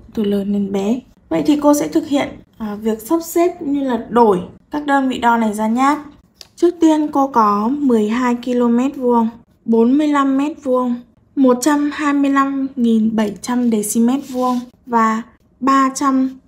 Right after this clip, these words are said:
hai mươi mi-li-mét vuông. Như vậy thì ở đây cô sẽ đổi sang mét vuông để chúng ta có thể dễ so sánh nhé.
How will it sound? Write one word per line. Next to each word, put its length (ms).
hai 340
mươi 360
mi-li-mét 600
vuông. 300
Như 140
vậy 240
thì 80
ở 120
đây 240
cô 160
sẽ 180
đổi 240
sang 260
mét 220
vuông 320
để 160
chúng 200
ta 100
có 120
thể 140
dễ 180
so 200
sánh 280
nhé. 200